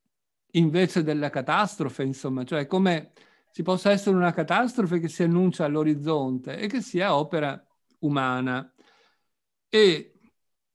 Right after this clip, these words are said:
come rivedere i nostri comportamenti grazie anche a questa crisi, i nostri modelli di sviluppo, eccetera, che magari non avremmo mai rivisto se non ci fosse stata questa crisi, e quindi come rivederli questi, questi,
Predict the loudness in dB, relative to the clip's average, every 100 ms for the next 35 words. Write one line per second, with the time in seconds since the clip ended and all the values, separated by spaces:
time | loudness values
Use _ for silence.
0 | _ _ _ _ -4 2 4 6 6 4
1 | 4 4 4 2 0 -2 -2 -2 -2 -2
2 | 0 2 2 0 -2 -2 0 0 -2 -2
3 | -2 -2 -4 -6 -6 -4 0 0 0 -2
4 | -4 -4 -8 _ _ _ -6 -6 -4 -4
5 | -2 -2 -2 -2 -2 -4 -4 0 0 -2
6 | -6 -8 -8 -6 -6 -6 -2 -2 0 0
7 | 2 2 0 0 0 0 0 0 2 2
8 | 2 0 -2 -4 -4 -4 -8 -8 -6 -8
9 | -10 -8 -8 -6 -6 -6 -6 -6 -4 -6
10 | -4 -8 -10 _ _ _ _ _ _ _
11 | -8 0 2 2 2 2 2 2 0 2
12 | 2 2 0 0 -6 -2 -2 -2 -4 -8
13 | _ -6 -6 -2 -2 -2 -6